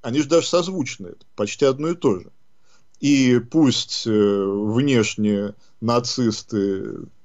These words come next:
какие-то элементы социализма не использовали, но, по сути, оставалось все одно и то же. Это полное подчинение человека государству,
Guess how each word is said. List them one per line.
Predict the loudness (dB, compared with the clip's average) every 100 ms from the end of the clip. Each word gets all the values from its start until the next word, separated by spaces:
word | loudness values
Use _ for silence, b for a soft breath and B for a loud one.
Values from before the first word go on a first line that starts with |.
| -12 -8
какие-то | -2 -2 0 2 4
элементы | 4 4 2 0
социализма | -4 -6 0 2 2 0 -2
не | -4 -2 0 -2
использовали, | -6 -4 0 0 2 0 -2 -12 B B B
но, | 0 0
по | 2 0
сути, | 0 -2 -4
оставалось | -4 0 2 2 -2
все | 2 2
одно | 2 -2
и | -4
то | -4 -6
же. | -4 -4
Это | -4 -2 -2 -4 b b -2
полное | 2 2 2
подчинение | -4 -8 -8 -4 -2 0 0 0 -2
человека | 0 2 4 2 0 -6
государству, | -2 0 2 2 0 -2 0 2 0